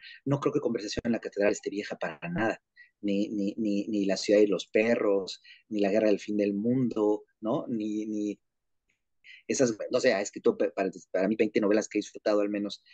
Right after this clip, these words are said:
de él. Entonces, yo s-, mm, aunque parezca, eh, problemático, sí me inclino más por la obra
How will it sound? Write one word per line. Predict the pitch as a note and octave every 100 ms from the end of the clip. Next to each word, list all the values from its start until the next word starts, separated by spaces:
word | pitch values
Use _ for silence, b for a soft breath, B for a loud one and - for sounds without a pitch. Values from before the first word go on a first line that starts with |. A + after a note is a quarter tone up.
| b b
de | A#2+
él. | B2
Entonces, | B2 C#3+ D3+ C3+ -
yo | E3
s-, | E3 - - - b b _
mm, | D3+ D3+ E3 - _ _ _ -
aunque | C3+ C3 C#3 B2+ B2+ B2 B2 B2 - _ _ _
parezca, | A#2+ A2+ B2+ C#3 - D#3+ C#3+ -
eh, | B2
problemático, | A#2+ A2+ A#2 B2+ - B2+ - D#3+ E3+ b b b -
sí | - D3+
me | D3
inclino | D3+ C#3+ C#3 C#3
más | B2 B2
por | - B2
la | G2+ G2+
obra | A2+ A#2+ C#3+ -